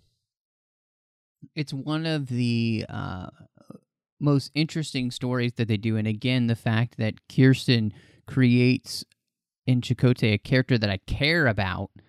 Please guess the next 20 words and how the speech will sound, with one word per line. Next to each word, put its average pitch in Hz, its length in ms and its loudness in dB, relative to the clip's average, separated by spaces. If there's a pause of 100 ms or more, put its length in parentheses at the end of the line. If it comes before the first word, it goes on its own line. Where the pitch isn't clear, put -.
(320)
is, 110 460 2
is 113 160 -4
really 110 300 0
fascinating. 98 920 -6
Uh, 90 260 -6
you 117 140 0
know, 113 100 2
the 110 120 2
way 117 320 0
that 113 160 -2
he 110 180 -2
has 107 340 -2
such - 360 -4
a 110 40 -2
struggle 117 760 -2
with 101 160 -4 (100)
dealing 113 520 0
with 101 280 -4
her 104 280 -6
death, 113 400 0